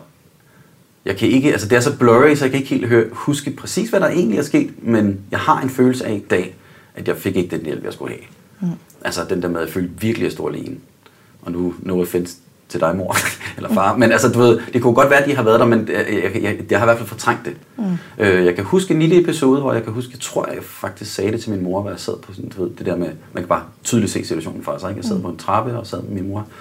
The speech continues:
Speaker 1: sad med armen rundt om mig, og, og jeg har også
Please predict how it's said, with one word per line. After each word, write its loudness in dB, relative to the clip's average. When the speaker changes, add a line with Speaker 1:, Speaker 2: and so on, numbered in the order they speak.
Speaker 1:
sad -4
med -4
armen 0
rundt -4
om -4
mig, -6
og, -8
og -12
jeg -8
har -2
også -2